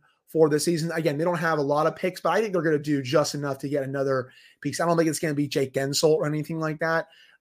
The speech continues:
but Elliot alluded to in his blog, maybe someone like Riley Smith. That would be a kind of a cool reunion down in Florida. And honestly, based on his past success there, I think he could give them a little bit more scoring, at least more than he's doing in Pittsburgh right now. But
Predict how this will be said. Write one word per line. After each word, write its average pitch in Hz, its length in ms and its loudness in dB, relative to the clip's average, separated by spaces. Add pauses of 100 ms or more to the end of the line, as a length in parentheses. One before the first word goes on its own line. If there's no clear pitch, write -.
(120)
but 151 420 6 (460)
Elliot 160 280 6
alluded 156 300 2
to 160 140 2
in 151 40 0
his 147 120 -4
blog, 151 220 6
maybe 143 220 2
someone 147 240 0
like 143 160 -4
Riley 135 300 0
Smith. 185 380 2
That 151 100 4
would 147 80 4
be 160 80 4
a 151 40 2
kind 156 200 0
of 151 60 0
a 147 60 0
cool 160 200 0
reunion 147 420 0
down 151 200 0
in 143 100 -2
Florida. 151 320 2
And 135 80 -4
honestly, 143 640 0 (240)
based 156 200 2
on 143 120 -2
his 143 400 0 (240)
past 147 240 4
success - 360 4
there, 147 160 6
I 139 120 4
think 143 180 0
he 151 140 -6
could 139 240 -4 (500)
give 147 160 2
them 151 140 4
a - 20 4
little 147 160 6
bit 147 140 0
more 135 160 2
scoring, 143 320 0
at 143 340 -4
least 170 160 2
more 160 180 4
than 143 140 2
he's 135 140 -2
doing 135 180 0
in 120 80 -4
Pittsburgh 139 380 -2
right 127 200 0
now. 127 240 -6
But 131 300 4